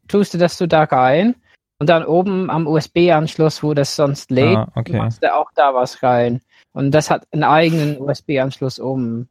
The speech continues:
Speaker 1: dann.
Speaker 2: Ja, ach so, okay. Weil es,
Speaker 1: Ja.
Speaker 2: der Elite-Controller hat ja noch keinen Bluetooth, ne? Das haben ja nur die neueren Xbox-Controller.
Speaker 1: Ja,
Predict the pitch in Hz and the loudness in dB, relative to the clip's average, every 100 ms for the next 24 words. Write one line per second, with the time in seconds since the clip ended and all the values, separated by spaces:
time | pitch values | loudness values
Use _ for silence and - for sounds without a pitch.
0 | - 120 113 120 135 _ _ - 117 110 | -6 -4 -4 -6 -10 _ _ -2 2 2
1 | - - 113 120 104 110 - - 110 110 | -2 -4 -4 -4 -4 -6 -10 -2 -2 0
2 | 117 117 120 117 120 139 117 143 127 123 | 2 2 0 -4 -4 -6 -6 -2 0 2
3 | 131 180 147 143 - 151 143 143 131 - | 2 2 0 0 2 2 4 2 0 0
4 | 139 120 143 151 107 107 - 120 120 127 | 2 2 2 0 -2 -2 0 0 0 0
5 | 127 120 120 120 131 120 101 104 - - | 2 2 0 2 2 2 2 -2 -4 -6
6 | 110 - - 117 113 110 110 110 _ _ | -8 -6 -8 -6 -4 -2 -2 -4 _ _
7 | _ _ _ _ _ _ _ _ _ _ | _ _ _ _ _ _ _ _ _ _
8 | _ _ _ _ _ _ _ _ 170 180 | _ _ _ _ _ _ _ _ 2 4
9 | 156 135 123 | 4 2 -2